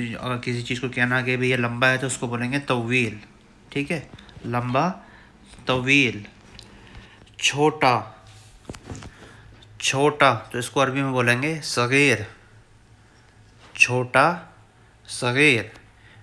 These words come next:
अगर किसी को कहना हो आपने, अ, कोई चीज़, अ, छोटी है तो उसको बोलेंगे अरबी में सगीर, छोटा, सगीर। बड़ा,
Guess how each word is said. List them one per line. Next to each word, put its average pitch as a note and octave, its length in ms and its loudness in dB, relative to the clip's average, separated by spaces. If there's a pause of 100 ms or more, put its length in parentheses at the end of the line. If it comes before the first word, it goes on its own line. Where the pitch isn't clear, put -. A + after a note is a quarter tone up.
अगर A#2+ 180 -2
किसी B2 300 -6
को B2+ 120 -4
कहना A#2+ 260 2
हो B2+ 140 2
आपने, C3 420 0 (300)
अ, A2+ 80 -8
कोई A#2 180 -2
चीज़, B2 380 -4
अ, A#2+ 180 -2
छोटी A#2+ 420 -2
है C3+ 120 0
तो C3+ 120 -8
उसको B2+ 220 -6
बोलेंगे A#2 340 -4
अरबी A#2 180 -6
में C#3 200 -8 (460)
सगीर, A#2+ 640 0 (1120)
छोटा, C#3+ 720 -4 (540)
सगीर। B2 640 0 (680)
बड़ा, B2+ 580 6